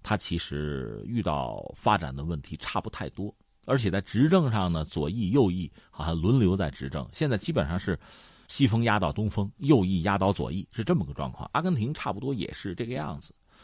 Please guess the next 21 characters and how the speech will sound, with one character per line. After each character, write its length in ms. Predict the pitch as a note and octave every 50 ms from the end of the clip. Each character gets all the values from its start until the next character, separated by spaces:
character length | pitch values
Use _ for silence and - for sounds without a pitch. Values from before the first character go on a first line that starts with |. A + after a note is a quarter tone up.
| - - - - _ _
一 120 | - G3+ G3+
九 120 | F3 A2
七 200 | - - - G#3+
二 200 | A#3+ B3 - F#2
年， 200 | D2 - G1+ G1+ -
中 140 | - G#2+ F#2+
国 100 | D#2+ D#2+
和 80 | - -
阿 100 | - D#2
根 80 | D#2
廷 140 | D2+ D2+ C#2+
建 180 | - - D2 C2+
交 240 | C2+ C2+ B1+ A#1+ A#1+
的， 120 | - - _ _ _ _ _
就 120 | - - D2+
是 80 | D2+
双 180 | - - D3 C#3+
方 100 | C#3 E3
的 120 | C#3+ G#2
关 280 | - - D#3 E3+ F#3 F3
系 140 | D3+ F#2+